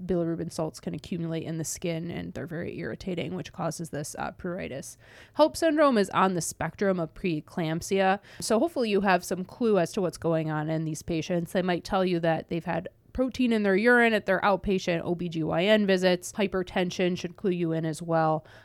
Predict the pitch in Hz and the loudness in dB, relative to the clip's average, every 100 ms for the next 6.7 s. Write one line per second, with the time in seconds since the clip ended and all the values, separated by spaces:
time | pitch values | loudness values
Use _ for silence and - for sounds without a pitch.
0 | - 165 165 175 180 185 175 - 185 208 | -2 0 2 0 0 0 -4 -2 2 2
1 | 196 - 175 170 165 156 151 - 170 175 | 2 0 2 2 2 0 -2 -4 -2 0
2 | 175 170 165 165 147 180 170 160 160 160 | 0 -2 0 0 -2 -4 0 0 0 -2
3 | - 170 - 185 185 170 165 170 165 156 | -2 -6 -4 -4 -2 -2 0 2 0 0
4 | - 165 - 175 170 160 175 165 - 180 | -2 -2 0 -2 0 -2 -4 -4 -6 -4
5 | 170 165 - 180 175 156 - - 143 - | -4 -4 -4 -6 -4 -6 -6 -8 -6 -6
6 | - 110 101 - 87 - | -6 -8 -8 -8 -10 -10